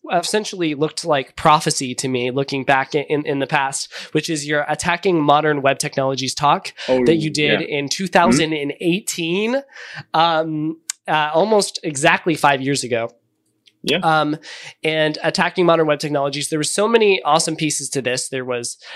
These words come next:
Speaker 1: um, app caches and service workers. Uh, you know, there was post message stuff.
Speaker 2: Yeah.
Speaker 1: There was, I mean,
Speaker 2: Upload policies.
Speaker 1: all, all,
Speaker 2: Yeah.
Speaker 1: yeah, the, the policies, the S three
Speaker 2: Mm.
Speaker 1: policies, all sorts of stuff all over the place. So,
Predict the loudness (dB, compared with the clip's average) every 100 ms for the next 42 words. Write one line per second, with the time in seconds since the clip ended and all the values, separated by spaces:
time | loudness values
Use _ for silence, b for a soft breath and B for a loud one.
0 | B -2 0 -2 0 -2 -2 0 0 0
1 | 0 2 2 -2 -4 0 2 2 0 -2
2 | 0 0 2 0 -2 -6 B B B 2
3 | 4 4 0 -2 0 0 -2 -4 -4 0
4 | 0 0 -2 -2 -4 -6 -8 0 4 4
5 | 4 2 2 2 2 -2 2 2 4 4
6 | 2 2 2 0 2 0 0 2 2 2
7 | 4 2 4 -2 2 2 2 0 -2 0
8 | 0 0 0 4 4 4 0 -2 -2 -6
9 | B B 2 4 0 -4 -6 -4 -2 -4
10 | -4 -8 -8 -8 0 0